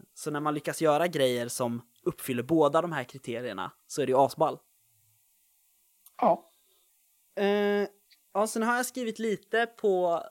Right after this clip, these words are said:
Speaker 1: den här, eh, Vampire-berättelsen också då, Camarilla-tesen. För att nu kommer vi ju göra ett slags generationsskifte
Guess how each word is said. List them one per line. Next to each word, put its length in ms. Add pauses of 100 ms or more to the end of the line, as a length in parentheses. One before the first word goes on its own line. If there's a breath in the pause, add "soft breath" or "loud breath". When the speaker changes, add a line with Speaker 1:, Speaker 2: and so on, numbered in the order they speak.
Speaker 1:
den 300
här, 380 (720)
eh, 340
Vampire-berättelsen 3250
också 440
då, 240
Camarilla-tesen. 1300
För 140
att 140
nu 140
kommer 260
vi 80
ju 100
göra 320
ett 220
slags 580 (1000 soft breath)
generationsskifte 1120